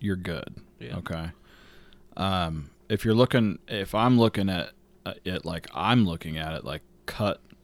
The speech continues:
Speaker 1: thickness,
Speaker 2: It's too thick.
Speaker 1: a little thick for me.
Speaker 2: Yeah, way too thick. It's, it's Jack Link's.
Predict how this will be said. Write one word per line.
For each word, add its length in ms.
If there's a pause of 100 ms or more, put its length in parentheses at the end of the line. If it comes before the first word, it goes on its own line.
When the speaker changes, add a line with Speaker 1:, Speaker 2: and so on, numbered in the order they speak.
Speaker 1:
thickness, 800 (340)
Speaker 2:
It's 140
too 140
thick. 380
Speaker 1:
a 40
little 240
thick 260
for 120
me. 120 (180)
Speaker 2:
Yeah, 120
way 160
too 140
thick. 180
It's, 200
it's 220
Jack 300
Link's. 320